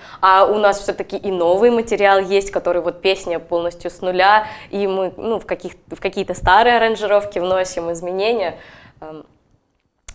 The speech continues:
поэтому, э, ну, практически готово,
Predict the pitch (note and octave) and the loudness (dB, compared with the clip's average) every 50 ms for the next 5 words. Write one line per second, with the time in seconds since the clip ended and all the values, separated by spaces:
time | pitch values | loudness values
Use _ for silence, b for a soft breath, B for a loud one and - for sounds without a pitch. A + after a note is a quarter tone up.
0 | - - G3 G3 G3 F#3+ G#3+ G3+ G3 G3 G3+ G3 G3 F#3+ F#3 F3 F3 F3+ - - | -6 -2 0 0 0 0 -2 -4 -2 0 0 2 4 4 2 2 0 -2 -4 -4
1 | - - - - - - - _ _ _ _ _ _ _ _ _ _ _ _ _ | -8 -12 -16 -20 -20 -20 -20 _ _ _ _ _ _ _ _ _ _ _ _ _
2 | _ _ _ _ _ _ _ _ _ _ _ B B B B B B B _ A3+ | _ _ _ _ _ _ _ _ _ _ _ B B B B B B B _ -4
3 | B3+ B3+ E4+ F4+ F4+ - F4 C#4+ - D#4 - - B3 A#3 A3 A#3 A#3 A#3 C4 E4+ | -2 0 0 -2 2 4 4 6 6 6 4 4 4 4 4 4 6 6 8 8
4 | A#4+ G#4+ D4 A3 F#3 F3 | 8 8 6 6 4 2